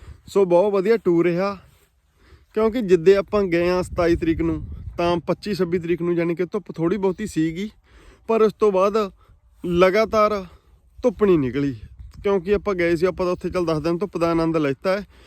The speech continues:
ਰਾਜਸਥਾਨ ਦੇ ਵਿੱਚ ਸਵੇਰੇ ਸ਼ਾਮ ਠੰਡ ਹੁੰਦੀ ਸੀ, ਪਰ ਧੁੱਪ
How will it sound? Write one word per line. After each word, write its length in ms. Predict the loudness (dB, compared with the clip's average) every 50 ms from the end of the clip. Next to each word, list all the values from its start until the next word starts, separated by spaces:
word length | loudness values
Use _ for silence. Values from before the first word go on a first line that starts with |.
| -20 -14 _ -2
ਰਾਜਸਥਾਨ 440 | 0 0 0 0 -2 -2 -2 -2 0
ਦੇ 80 | 0 -2
ਵਿੱਚ 180 | -2 -4 -6 -10 -10
ਸਵੇਰੇ 320 | -6 -2 0 0 0 0 -2
ਸ਼ਾਮ 200 | -2 -2 -4 -4
ਠੰਡ 240 | -4 -2 -2 -2
ਹੁੰਦੀ 340 | -2 -2 -2 -2 0 0 0 0
ਸੀ, 120 | -2 -4
ਪਰ 160 | -6 -6 -8 -8 -6 -6
ਧੁੱਪ 260 | -6 -6 -6 -4 -4